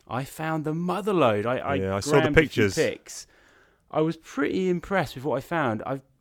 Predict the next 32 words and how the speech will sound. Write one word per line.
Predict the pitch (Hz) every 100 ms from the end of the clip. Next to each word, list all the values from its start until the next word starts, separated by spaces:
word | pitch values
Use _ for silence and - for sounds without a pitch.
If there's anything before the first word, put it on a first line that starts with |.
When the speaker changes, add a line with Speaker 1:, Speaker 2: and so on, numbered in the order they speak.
| -
Speaker 1:
I | -
found | - 139
all | 123 175
the | 175
weapons. | 165 180 - 175 175 175 170 - - -
Pretty | 180
tricky | 170 165 143
to |
find | 131 151 135 123
out | 120
which | 90 120 -
weapons | 135 - 120 110
go | - 123 120
with | 113 104
who, | 127 117
though, | 98 104 104 -
to | 101
be |
fair. | 92 104 101 110 -
Speaker 2:
Yes. | - 85 - - _ _ _
Speaker 1:
Hundreds | - 160 160 110 95 90 -
of | 98
weapons. | 107 101 - 98 95 - - 110 -
But | 127
I | 160
had | 190 208
Speaker 2:
<laughs> | -
Speaker 1:
some, | 202 190 185 180 - -
I | 185
had | 247
some | 208 196
really | 214 214 208 196 170 147